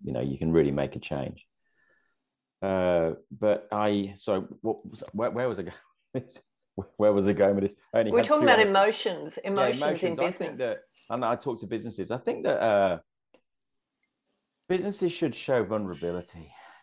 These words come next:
Speaker 1: because, you know, there are some very big businesses out there, and we don't, we, our fight is not with any other eyewear brand or any other brand on the planet. Our fight is with the mountain of plastic. And I say to leaders that I have the, you know,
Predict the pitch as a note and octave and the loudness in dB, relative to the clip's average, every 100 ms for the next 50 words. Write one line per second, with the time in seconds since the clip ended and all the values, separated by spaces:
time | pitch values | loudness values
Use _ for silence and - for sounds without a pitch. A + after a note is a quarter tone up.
0 | - A2+ C3 A#2 C3 A2+ G2 G#2 G#2+ - | -8 -2 0 0 0 0 2 2 -2 -6
1 | G#2+ B2 C3+ C#3 B2+ A#2+ - G#2 F2 - | -6 -2 -2 -2 -6 -8 -6 -8 -8 -12
2 | E2+ F2 D#2+ C2+ D2+ D2+ D2+ E2 E2+ F#2+ | -8 -2 -2 -2 0 0 -2 -4 -4 0
3 | A#2 A#2 G2+ A2 - A2 A#2+ - G#2+ F2+ | 2 2 0 -2 0 2 0 0 2 2
4 | E2 E2 F#2+ E2 E2 G2 G2+ F2+ F2 E2+ | 0 -6 -6 -4 -4 -4 -4 -2 0 0
5 | D#2 D2+ C#2+ D2 D2 D2 F2+ G#2+ F2+ - | 0 -4 -6 -8 -6 -2 0 0 -2 -4
6 | D#2+ D#2 D2+ C#2+ - D2+ C#2 - _ _ | -6 -6 -8 -10 -6 -6 -6 -12 _ _
7 | _ - G2 - G2+ - E2 E2 D#2+ D#2+ | _ 0 0 2 2 2 0 -4 -4 -4
8 | E2+ C#2 D2+ - D2 - C2+ - _ _ | -4 -6 -10 -6 -8 -8 -12 -12 _ _
9 | _ _ F2+ F#2+ - A2 A2+ - F#2+ E2+ | _ _ 0 0 4 4 4 4 2 2
10 | D2+ - - F2+ F2+ E2 D2+ - D2+ D#2+ | -2 -12 -4 -2 0 -2 -4 -4 -4 -2
11 | E2 F2 E2+ - D#2 - - - - - | -4 -6 -8 -4 -4 -4 -10 -20 -16 -8
12 | E2 D2 | -4 -4